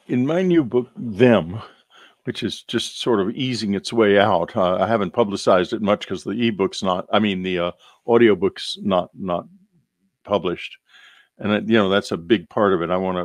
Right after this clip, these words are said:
I'll publicize it when the audiobook comes out. But anyway, my fans know about it. In, um, there, there, it talks about an, uh, I re-, uh, I, uh, have a series of letters in it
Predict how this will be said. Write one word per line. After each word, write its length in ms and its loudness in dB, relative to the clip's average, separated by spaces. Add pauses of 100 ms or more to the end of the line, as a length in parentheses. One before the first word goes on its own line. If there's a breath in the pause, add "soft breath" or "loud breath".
I'll 180 -4
publicize 540 -4
it 160 -4
when 80 -8
the 140 -4
audiobook 480 0
comes 260 0
out. 260 4
But 140 0
anyway, 320 2
my 260 4 (140)
fans 340 0
know 220 -6
about 280 0
it. 80 -6 (720 loud breath)
In, 360 4
um, 320 2 (960)
there, 260 2
there, 320 4 (120)
it 160 4 (1120)
talks 300 -4
about 300 4
an, 160 -2 (280)
uh, 80 0 (880)
I 60 0
re-, 200 4 (380)
uh, 260 -2 (100)
I, 200 2
uh, 360 -2
have 200 -4
a 60 -4
series 460 0
of 100 -4
letters 540 4
in 120 -2
it 220 -10